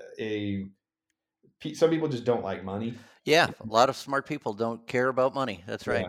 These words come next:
Speaker 1: Yeah.
Speaker 2: Yeah,
Speaker 1: They just get
Speaker 2: uh,
Speaker 1: overwhelmed by it,
Speaker 2: yep.
Speaker 1: and, uh, there's,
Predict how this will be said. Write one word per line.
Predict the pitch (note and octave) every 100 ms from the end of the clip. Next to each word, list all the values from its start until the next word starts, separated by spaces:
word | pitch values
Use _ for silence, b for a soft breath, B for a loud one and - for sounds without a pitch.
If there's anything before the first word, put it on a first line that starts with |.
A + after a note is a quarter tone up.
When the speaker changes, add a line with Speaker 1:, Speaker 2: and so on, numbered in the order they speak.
| -
Speaker 1:
Yeah. | A2 A2 -
Speaker 2:
Yeah, | -
Speaker 1:
They | D#3+
just | E3 F#3+
get | D#3+
Speaker 2:
uh, | D#3+
Speaker 1:
overwhelmed | D#3+ F3 E3+ E3
by | D#3 D3
it, | D3 C#3+
Speaker 2:
yep. | B2 B2+
Speaker 1:
and, | B2 B2 A#2+
uh, | A#2 A2 G#2+ G#2+ - _ _ _ -
there's, | B2+ B2 - -